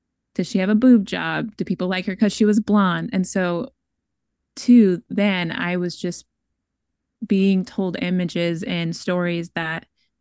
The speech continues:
how I looked was not acceptable too. Like, it wasn't how you were gonna find love because I wasn't blonde, I wasn't petite, I wasn't skinny, you know, and that will always still really impact how I looked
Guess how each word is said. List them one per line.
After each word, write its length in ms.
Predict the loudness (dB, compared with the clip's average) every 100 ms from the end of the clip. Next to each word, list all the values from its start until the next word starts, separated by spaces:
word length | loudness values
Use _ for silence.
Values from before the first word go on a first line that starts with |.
| _
how 240 | _ 0 0
I 120 | 0
looked 640 | -4 -4 -4 -6 -10 -20 -18 -10
was 300 | -4 -4 -2
not 360 | -4 -4 -6 -8
acceptable 800 | -10 -8 -12 -12 -12 -10 -8 -10 -12
too. 300 | -8 -6 -6
Like, 320 | -6 -8 -8
it 140 | -6
wasn't 600 | -6 -4 -4 -4 -6 -10 _ _ _ _ _ -10
how 160 | -6
you 160 | -4 -4
were 80 | -4
gonna 160 | -6
find 300 | -8 -6 -4
love 560 | -4 -4 -8 -12 -18 -20 _
because 720 | -8 -6 -6 -6 -6 -10 -12 -10
I 220 | -8 -6 -6
wasn't 320 | -6 -4 -6
blonde, 440 | -6 -8 -8 -8 -8
I 60 |
wasn't 320 | -8 -6 -6 -6
petite, 520 | -8 -8 -8 -8 -10 -8
I 80 |
wasn't 360 | -6 -6 -6 -8
skinny, 600 | -8 -6 -6 -6 -8 -10 -12 -20 _ _ -6
you 80 | -4
know, 260 | -4 -6 -6
and 460 | -4 -2 -4 -8 -12 -6
that 220 | -6 -4
will 160 | -4 -4
always 300 | -4 -4 -6
still 200 | -6 -8
really 300 | -6 -6 -6
impact 580 | -6 -8 -8 -8 -8 -14
how 300 | -12 -8 -6
I 100 | -6
looked 280 | -8 -10 -14